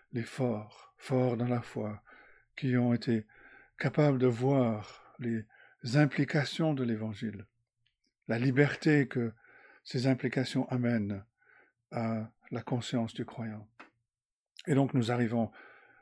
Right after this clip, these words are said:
au chapitre quinze, et nous commençons la lecture au verset un, et voici la parole de Dieu.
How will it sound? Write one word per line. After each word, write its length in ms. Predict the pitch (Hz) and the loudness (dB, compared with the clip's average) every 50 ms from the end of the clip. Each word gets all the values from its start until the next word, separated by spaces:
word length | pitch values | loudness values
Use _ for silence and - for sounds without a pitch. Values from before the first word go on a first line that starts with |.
| _ _ | _ _
au 120 | - 127 | -10 -10
chapitre 440 | 107 - 123 113 - 117 - - 117 | -6 -4 -4 -4 -4 -4 -2 -2 -2
quinze, 520 | 107 - 143 139 139 127 117 110 104 107 98 95 - _ _ _ _ _ _ _ _ _ _ _ _ _ _ _ _ _ _ _ _ _ _ _ - | 2 4 6 6 6 6 4 2 0 -4 -6 -8 -12 _ _ _ _ _ _ _ _ _ _ _ _ _ _ _ _ _ _ _ _ _ _ _ -8
et 320 | 120 110 110 110 110 101 - - _ | -4 -4 -2 -2 -2 -4 -6 -8 _
nous 80 | 123 113 | -8 -6
commençons 360 | - 123 113 113 - 120 113 | -4 -4 -4 -4 -4 -4 -2
la 120 | 110 104 | 0 -2
lecture 360 | 104 101 - - - 110 107 | -2 -4 -4 -6 -6 -6 -6
au 60 | 110 101 | -6 -8
verset 420 | 107 107 - - - - 113 - | -10 -10 -12 -10 -6 -6 -6 -6
un, 260 | - 110 107 104 104 101 | -6 -6 -6 -6 -6 -8
et 60 | 101 | -8
voici 340 | 104 113 107 - - - 113 | -8 -10 -10 -8 -8 -8 -8
la 100 | 110 107 | -8 -8
parole 360 | - - 110 107 110 104 104 | -8 -8 -8 -6 -6 -6 -6
de 120 | 101 107 104 | -6 -8 -8
Dieu. 300 | 98 107 107 104 107 | -6 -6 -6 -6 -8